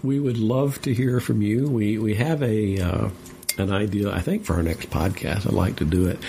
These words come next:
We've got a lot of questions. Uh,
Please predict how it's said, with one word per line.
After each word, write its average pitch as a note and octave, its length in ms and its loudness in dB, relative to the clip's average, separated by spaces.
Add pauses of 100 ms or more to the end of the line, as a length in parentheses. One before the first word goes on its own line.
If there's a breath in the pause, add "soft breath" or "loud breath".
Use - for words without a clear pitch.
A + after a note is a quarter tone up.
(340 loud breath)
We've G#2+ 140 0
got A2 180 0
a A2 40 0
lot D#3 280 2
of - 120 -2
questions. A#2+ 720 0 (400)
Uh, C#3 160 -2